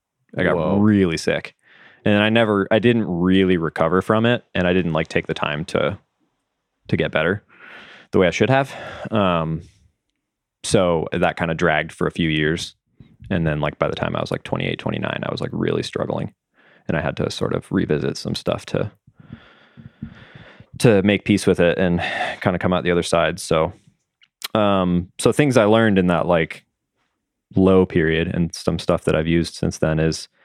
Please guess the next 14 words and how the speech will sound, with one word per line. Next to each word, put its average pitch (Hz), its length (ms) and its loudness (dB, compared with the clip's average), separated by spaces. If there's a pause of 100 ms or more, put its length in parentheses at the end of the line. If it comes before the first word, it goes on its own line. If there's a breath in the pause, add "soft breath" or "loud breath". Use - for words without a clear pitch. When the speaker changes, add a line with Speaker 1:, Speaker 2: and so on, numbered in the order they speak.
(720 soft breath)
Speaker 1:
I 85 480 2 (420)
consider 101 420 2
my 98 140 2
time 90 440 0
and 87 140 0
my 85 120 0
energy 85 460 0
and 82 140 -4
my 78 100 -2
tries, 82 380 -2
like, 82 160 -2
really, 87 500 0
really 80 260 -2
precious. - 500 -8